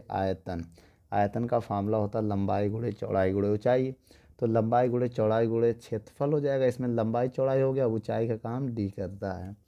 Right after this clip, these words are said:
ठीक है। यहाँ पर देख लीजिए आयतन का फार्मूला होता है, ये आप कहीं याद कर लीजिए, ठीक है। अब हम आपको बताने जा रहे हैं इसको कैसे सॉल्व करना है। एडी से एडी कैंसिल, बचा क्या, एक बटे दो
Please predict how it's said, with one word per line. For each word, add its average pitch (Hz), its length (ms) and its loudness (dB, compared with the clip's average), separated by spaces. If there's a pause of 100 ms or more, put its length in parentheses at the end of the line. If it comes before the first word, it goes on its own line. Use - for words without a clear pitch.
(520)
ठीक - 200 -4
है। 107 120 0
यहाँ 95 260 -2
पर 92 100 -4
देख 98 240 0
लीजिए 104 340 -4 (200)
आयतन 98 300 -2
का 110 120 -4
फार्मूला 85 440 -6
होता 98 220 -8
है, 101 80 0
ये 107 140 2
आप 104 180 0
कहीं 98 380 -6
याद 87 240 -2
कर 98 120 -6
लीजिए, 95 420 -6 (680)
ठीक 139 200 -6
है। 151 160 0 (760)
अब 131 160 4
हम 120 160 2
आपको 117 280 -2
बताने 104 420 -2
जा 101 80 0
रहे 98 80 0
हैं 107 80 -4
इसको 107 180 -8
कैसे 95 360 -4
सॉल्व 87 320 -4
करना 87 320 -10
है। 85 160 -8 (1500)
एडी 104 280 4
से 110 200 -8
एडी 92 240 -2
कैंसिल, 107 500 -6 (200)
बचा 101 280 -2
क्या, 107 160 -2
एक 101 260 2
बटे 101 300 -2
दो 113 280 -4